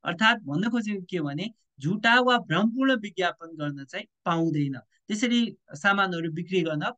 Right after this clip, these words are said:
पाउँदैन भन्ने कुरा स्पष्ट रूपमा लेखेको छ। वस्तु वा सेवाको हकमा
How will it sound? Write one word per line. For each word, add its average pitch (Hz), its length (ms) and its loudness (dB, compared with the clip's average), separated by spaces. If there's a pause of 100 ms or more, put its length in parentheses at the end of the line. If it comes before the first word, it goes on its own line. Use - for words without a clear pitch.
पाउँदैन 185 460 2
भन्ने 143 240 -4
कुरा 147 280 -4 (240)
स्पष्ट - 640 -2
रूपमा 170 400 -2
लेखेको 156 420 -6
छ। 127 120 -14 (1500)
वस्तु 233 320 2
वा 277 160 8
सेवाको 226 640 0
हकमा 190 300 0